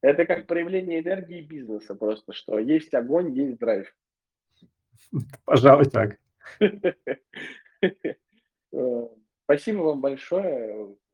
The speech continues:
Speaker 1: Очень, очень
Speaker 2: Спасибо.
Speaker 1: было полезно. Вот, э, особенно, ну, вот я, я прожил этот подкаст как человек, который про-, проходит опыт выстраивания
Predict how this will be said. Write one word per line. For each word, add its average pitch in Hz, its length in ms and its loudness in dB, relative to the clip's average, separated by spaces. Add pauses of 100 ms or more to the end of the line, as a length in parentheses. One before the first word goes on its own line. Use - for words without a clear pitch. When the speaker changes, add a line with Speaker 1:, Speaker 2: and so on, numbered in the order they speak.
(140)
Speaker 1:
Очень, 139 480 -4
очень 139 260 0
Speaker 2:
Спасибо. 113 80 6 (100)
Speaker 1:
было 127 60 -2
полезно. 123 680 -6 (500)
Вот, 120 240 -6 (100)
э, 110 300 -4
особенно, 123 520 -4
ну, 120 140 -2
вот 113 180 -4
я, 127 200 2
я 131 200 0
прожил 131 420 -6
этот 123 240 -16
подкаст - 440 -8
как - 180 -18
человек, 117 260 -8
который 110 360 -6 (160)
про-, 120 140 -6
проходит 127 560 -2
опыт 127 280 -4
выстраивания 117 760 -2